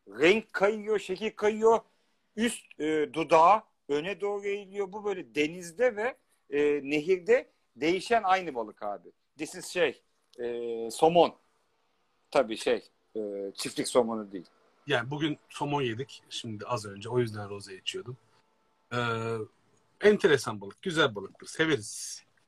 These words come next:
Speaker 1: Bak, bak, bak, Ezdira'yı fazla yormayalım. Aşağıda kitabı şey yapmaya çalışıyor. Kitap bu. Bu abilerde de bir hata buldum.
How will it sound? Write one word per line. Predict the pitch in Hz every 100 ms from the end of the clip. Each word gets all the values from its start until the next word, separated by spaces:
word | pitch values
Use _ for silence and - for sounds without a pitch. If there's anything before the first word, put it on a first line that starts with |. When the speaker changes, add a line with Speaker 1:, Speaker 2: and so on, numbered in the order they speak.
| _
Speaker 1:
Bak, | 120 120
bak, | 120 113
bak, | 117 -
Ezdira'yı | 127 120 117 117 120
fazla | 110 117 110
yormayalım. | 110 113 104 92 87 85
Aşağıda | 110 - 107 104
kitabı | - - 110
şey | 113 110
yapmaya | 101 101 104
çalışıyor. | - 90 87 - 110 - _ _
Kitap | 139 - 127 -
bu. | 113 98 - _ _ _ _ _ _ _ _ _ _ _ _ _ 107 _ _ _ _ _ _ _ _ _ _ _ _ _ _ _ _ _ _ _ _
Bu | - 208
abilerde | 208 202 202 202 202
de | 185
bir | 156
hata | 156 - 156 143 139
buldum. | 143 135 185